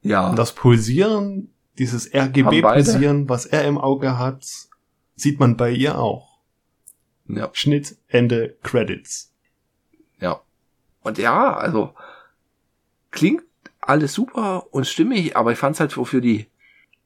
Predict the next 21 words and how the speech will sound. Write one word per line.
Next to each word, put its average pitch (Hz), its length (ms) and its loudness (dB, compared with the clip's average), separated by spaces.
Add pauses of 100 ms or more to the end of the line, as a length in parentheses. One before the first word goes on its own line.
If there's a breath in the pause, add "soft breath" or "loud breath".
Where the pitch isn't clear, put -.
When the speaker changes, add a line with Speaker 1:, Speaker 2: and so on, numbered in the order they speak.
(560 loud breath)
Speaker 1:
für - 180 -12
die 110 80 2
Länge, 185 340 2
also 117 200 -2
es 107 140 -6
war 131 180 -2
halt, 185 220 -2 (500)
na, 101 120 -2
nicht 131 200 -2
langweilig, 202 580 0
aber 208 120 0
halt, - 180 -4 (320 soft breath)
na, - 180 -14
langatmig, 165 880 -2 (480)
er 117 180 -6
war 175 140 0
halt 185 160 2
schon 160 160 -2
gestreckt, - 380 -6
fand 104 240 -2
ich, - 200 -4